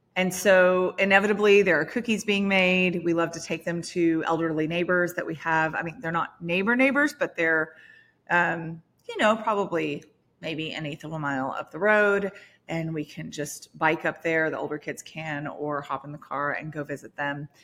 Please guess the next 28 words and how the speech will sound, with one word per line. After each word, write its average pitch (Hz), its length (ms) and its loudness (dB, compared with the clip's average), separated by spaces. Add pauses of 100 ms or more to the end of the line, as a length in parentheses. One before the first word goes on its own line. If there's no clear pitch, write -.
(440)
Um, 196 200 6
so - 140 -4
they 180 100 6
love 214 300 6
to 208 80 -2
bake 165 240 0
cookies. 160 420 -2
They 156 120 -2
love 180 540 4
to 170 100 -10
make 156 180 -8
treats. - 640 -6 (480)
Uh, 175 240 6
I 208 60 6
remember 240 440 6
<laughs> - 0 -
very 220 300 2
distinctly 180 600 0
because, 160 220 -4
again, 220 340 2
we 190 100 0
don't 180 180 2
have 196 160 2
a 196 40 0
traditional 180 500 -6
neighborhood. 156 440 -6
There 151 160 0
are 151 260 0